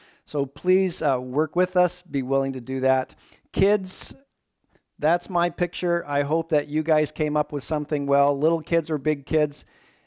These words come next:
and also send those to me via email. He is Lord. He is risen.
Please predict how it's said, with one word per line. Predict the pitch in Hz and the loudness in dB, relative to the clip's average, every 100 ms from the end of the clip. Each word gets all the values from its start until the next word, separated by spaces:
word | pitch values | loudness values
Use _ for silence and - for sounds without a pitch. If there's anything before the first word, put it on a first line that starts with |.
| - | -6
and | 147 143 | -4 0
also | 147 151 170 | -2 -2 -4
send | 151 - 151 147 | -4 0 0 2
those | 143 131 | -2 -2
to | - 139 | -6 -6
me | 131 127 | -4 -6
via | 139 120 123 | -8 -6 -6
email. | - 120 120 110 104 - - _ _ - _ _ _ _ _ _ _ _ _ _ | -6 -8 -8 -10 -12 -16 -20 _ _ -20 _ _ _ _ _ _ _ _ _ _
He | - 190 208 | -8 0 2
is | 196 | 2
Lord. | 180 175 208 208 208 | 0 2 4 4 0
He | 165 147 | -2 -2
is | 151 123 | 0 -2
risen. | 120 127 170 180 185 175 175 | -8 -2 2 2 2 0 -2